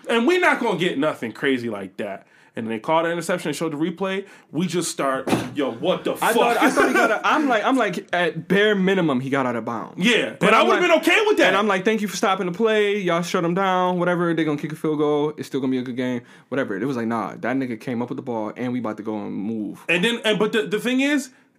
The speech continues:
Speaker 1: since that play, it went from we may win to we're going to win
Speaker 2: Oh,
Speaker 1: one way
Speaker 2: yeah.
Speaker 1: or another.
Speaker 2: Yeah, there was, they struck, they struck them again, and I was
Speaker 1: Yeah.
Speaker 2: like, "Well, here we go."
Speaker 1: Our defense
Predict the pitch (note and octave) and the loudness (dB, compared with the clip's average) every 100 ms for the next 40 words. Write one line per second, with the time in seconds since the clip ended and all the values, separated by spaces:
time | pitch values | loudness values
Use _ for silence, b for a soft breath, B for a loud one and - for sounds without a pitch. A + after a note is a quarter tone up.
0 | _ _ - - - C4+ C#4 - D3+ F3+ | _ _ -10 -6 0 0 -2 -8 -2 2
1 | A3+ A#3 - A3 A#3 C4 D4 B B B | 2 0 -8 -2 0 0 -2 B B B
2 | G#3+ F#3 A3+ F#3+ - G3+ F#3+ F3+ F3 - | 0 0 -2 -4 -2 0 0 -4 -6 -2
3 | D#3+ D3 F3 B3+ A#3 C4 C4+ C#4 - - | 0 2 2 2 2 2 0 -2 -6 -4
4 | A3+ G3 D3+ B2+ C#3 F#3+ C#3 F3+ F3 E3 | -4 -4 -6 -6 0 0 2 2 2 0
5 | E3+ C#3+ C3 C3+ C#3 C#3 C3+ B2+ C3 B2 | 0 2 2 2 2 2 2 2 0 0
6 | - A#2 G#2 F#2+ C2 A2+ A#2+ G#2+ A2 - | -4 -8 -6 -8 -6 -4 -2 -4 -6 -12
7 | E2 G2 A2 - B2 A2+ - G#2 A#2 - | -10 -6 -6 -6 -6 -6 -8 -8 -8 -8
8 | A#2+ G#2+ G2+ G2 G2 G#2 A2 G#2 G2 G#2+ | -10 -10 -12 -10 -10 -6 -4 -4 -2 0
9 | E3+ C#3+ - F2+ A#2 A2+ A#2 A2 A2 G2+ | 0 0 -4 -4 -6 -6 -6 -6 -4 -6
10 | F2 F#3+ C4 F#3+ F3 B3+ C4 D4+ F4+ - | -2 0 0 0 0 0 2 -2 -2 -6